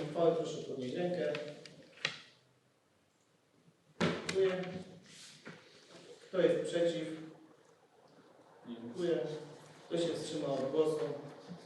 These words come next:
Dziękuję. W związku z powyższym głosowaniem uchwała trzy dwa powierzająca uprawnienia wójtowi gminy Rusiec została podjęta. W ten sposób wyczerpaliśmy punkt trzy. Przechodzimy do punktu cztery.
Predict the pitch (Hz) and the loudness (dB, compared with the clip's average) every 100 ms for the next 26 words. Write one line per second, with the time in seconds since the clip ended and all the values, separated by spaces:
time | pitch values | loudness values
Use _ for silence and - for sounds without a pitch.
0 | - - - 165 160 156 147 165 - - | -16 -16 -12 -6 -4 -4 -6 -6 -6 -6
1 | - - - 147 208 226 226 202 185 175 | -8 -6 -6 0 4 6 6 4 4 2
2 | 175 175 170 160 - 170 165 165 160 156 | 2 2 2 0 0 2 4 4 2 0
3 | - - - - - 147 - 165 143 113 | -6 -10 -14 -10 -2 0 4 6 8 8
4 | - - 165 - - - 190 170 165 156 | 4 0 -6 -12 -16 -12 -8 -4 2 4
5 | 156 160 165 160 156 156 156 143 151 147 | 4 2 2 6 6 6 2 2 0 0
6 | 151 143 - 156 143 139 139 131 131 170 | 0 -2 -2 0 0 0 -2 -2 -2 -2
7 | 165 143 139 127 123 127 127 - - - | -2 -2 -2 0 2 4 2 -4 -10 -16
8 | - - 156 135 113 - - - - - | -20 -4 2 4 4 0 -4 -8 -12 -18
9 | - - _ - 240 240 233 - 185 170 | -20 -20 _ -8 2 4 4 4 2 2
10 | 175 170 170 170 160 165 156 147 143 - | 2 4 4 4 4 2 -2 -2 -4 -6
11 | - - - 233 220 220 220 - - - | -10 -12 -4 0 6 6 6 0 -10 -6
12 | 175 170 170 160 - 147 143 139 131 - | 0 2 4 2 2 0 -4 -6 -8 -8
13 | - 208 190 170 165 | -2 2 4 6 4